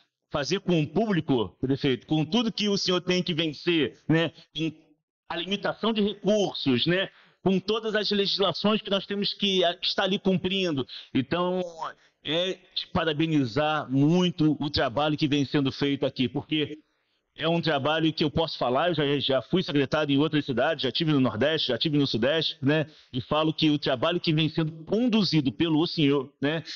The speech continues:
é um trabalho muito diferente. E Açaí hoje, né, ela é, ela vem sendo com essa luz divina aí do Vale do Sol, mas ela é uma cidade que a gente precisa, como o Thaís colocou, ter muito orgulho, né?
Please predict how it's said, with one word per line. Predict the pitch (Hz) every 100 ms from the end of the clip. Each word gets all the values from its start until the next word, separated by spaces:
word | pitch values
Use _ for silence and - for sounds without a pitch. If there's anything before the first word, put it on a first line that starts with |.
| -
é | 147
um | 151
trabalho | 147 143 123 135 135
muito | 156 151 131
diferente. | 139 139 123 135 131 _ - -
E | 165
Açaí | 175 - 170 143
hoje, | 170 185 135 117 - _
né, | 143 160 160 160
ela | 127 139 143
é, | 147 185 160 - _
ela | - 135 135
vem | 131 117 175 165
sendo | - 170
com | 156
essa | 165 -
luz | 139 147 185
divina | - 131 131 175 151
aí | 147
do | 143
Vale | 151 147
do | 123
Sol, | - 156 185 - - - - _
mas | - 143 151 143
ela | 151 175
é | 165
uma | 165 165
cidade | 160 147 156 147
que | - 160 160 156 156 147
a | 143
gente | 156 165 _
precisa, | - - 170 151
como | 160 165
o |
Thaís | - 147 156
colocou, | - 143 131 147
ter | -
muito | 147 156 170
orgulho, | 127 127 147 104 - _ _
né? | 147 151